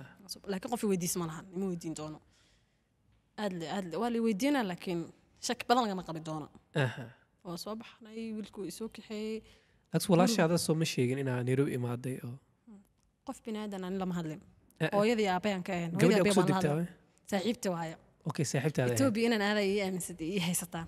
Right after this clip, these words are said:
Speaker 1: Ethiopia aaday
Speaker 2: Aha,
Speaker 1: aaminsan.
Speaker 2: marka, yacni, dadka, uh, khaas ku
Speaker 1: Saaxiibtay ma
Speaker 2: hadlaayo
Speaker 1: ogo in
Speaker 2: oo
Speaker 1: aan Marwo ahay, saaxiibtay ma ogo, asxaabta kale dhan ma ogo, waxaan familkayga ahayn ma ogo.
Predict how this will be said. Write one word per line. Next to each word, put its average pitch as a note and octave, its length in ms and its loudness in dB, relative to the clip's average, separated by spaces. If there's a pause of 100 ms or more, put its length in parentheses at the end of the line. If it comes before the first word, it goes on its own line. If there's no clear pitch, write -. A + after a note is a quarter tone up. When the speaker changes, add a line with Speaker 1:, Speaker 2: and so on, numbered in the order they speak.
Speaker 1:
Ethiopia F#3 360 0
aaday D#3 160 4
Speaker 2:
Aha, C3 60 4
Speaker 1:
aaminsan. C3 200 0
Speaker 2:
marka, E3+ 220 4
yacni, E3 260 6
dadka, E3+ 280 0
uh, - 400 -6 (220)
khaas - 60 -14
ku - 60 -6
Speaker 1:
Saaxiibtay - 500 8
ma B3+ 80 10
Speaker 2:
hadlaayo C4+ 140 12
Speaker 1:
ogo B3+ 120 8
in C4 140 6
Speaker 2:
oo B3+ 140 4
Speaker 1:
aan G#3 100 2
Marwo A3 240 2
ahay, A3+ 160 0
saaxiibtay B3+ 440 2
ma C4+ 120 4
ogo, C#4 180 4 (100)
asxaabta - 380 -4
kale A3 160 0
dhan B3+ 140 4
ma C4 80 4
ogo, B3+ 60 0
waxaan B3 200 -4
familkayga A#3 460 0
ahayn G#3 200 0
ma F#3+ 80 -2
ogo. E3+ 160 -6